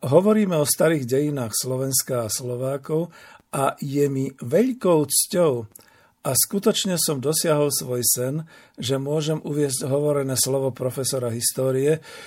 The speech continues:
ktorý aj vo svojom veku dokáže zaujať prednáškou, ja neviem, či budem v tom veku ešte vôbec medzi živými, či dok-, že dokáže zaujať slovom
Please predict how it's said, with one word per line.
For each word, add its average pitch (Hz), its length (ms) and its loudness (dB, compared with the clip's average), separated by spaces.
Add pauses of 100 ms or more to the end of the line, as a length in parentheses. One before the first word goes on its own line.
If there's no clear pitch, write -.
(120)
ktorý 180 560 4
aj 160 240 2
vo 170 80 2
svojom 175 480 2
veku 185 320 -4
dokáže 151 720 -2
zaujať 143 720 -2
prednáškou, 135 960 -4 (320)
ja 131 320 0
neviem, 131 260 0
či 127 160 -2
budem 123 320 -2
v - 220 -12 (100)
tom 131 240 2
veku 120 400 -4
ešte - 320 6
vôbec 139 400 8
medzi 120 320 -6
živými, 143 480 -2 (460)
či - 100 -2
dok-, 156 460 2
že 135 180 2
dokáže 151 400 4
zaujať 135 560 2
slovom 143 560 0